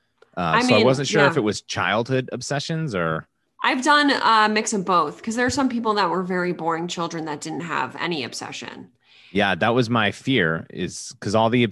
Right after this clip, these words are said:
Speaker 1: all the things I gave you were things that I got into, like, right around, like, junior year of high school and, like, college.
Speaker 2: Yeah.
Speaker 1: 'Cause as a kid, I didn't, I don't,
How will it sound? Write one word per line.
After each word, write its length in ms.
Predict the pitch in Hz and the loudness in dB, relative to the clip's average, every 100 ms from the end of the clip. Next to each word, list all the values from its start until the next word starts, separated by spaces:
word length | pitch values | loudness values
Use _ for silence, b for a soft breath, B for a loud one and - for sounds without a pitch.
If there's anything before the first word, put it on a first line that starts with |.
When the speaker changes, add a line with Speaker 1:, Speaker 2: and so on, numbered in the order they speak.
| - | -2
Speaker 1:
all 160 | - 113 | -2 0
the 80 | 120 | 0
things 220 | 131 107 | 0 0
I 80 | 98 | 0
gave 280 | 87 92 87 | 2 0 0
you 120 | 101 | -2
were 120 | 92 | -2
things 280 | 73 92 87 | -4 -8 -6
that 100 | 87 | -6
I 60 | 85 | -4
got 180 | 85 85 | -4 -4
into, 520 | 82 - 90 82 80 B B B B B B B | -6 -6 -4 -2 -4 B B B B B B B
like, 180 | 92 85 - | -6 -6 -4
right 260 | 92 87 | 0 2
around, 180 | 87 90 | 2 0
like, 140 | 85 - 87 | -2 -8 -14
junior 320 | 92 98 98 | -4 -2 0
year 160 | 95 90 | 0 0
of 80 | |
high 100 | 92 90 | -2 -4
school 520 | - 101 90 85 85 | -2 -2 2 2 0
and, 240 | 87 82 | -2 -4
like, 200 | 82 78 | -4 -6
college. 640 | - 92 85 87 101 113 - b b b | -4 0 2 2 0 -2 -12 b b b
Speaker 2:
Yeah. 180 | 320 165 | -2 0
Speaker 1:
'Cause 160 | 104 | 2
as 100 | 98 | 2
a 80 | 95 | 0
kid, 240 | 92 123 110 | 0 0 2
I 80 | |
didn't, 240 | 85 92 95 92 | 0 -4 -6 -4
I 80 | |
don't, 220 | 101 107 | -2 -2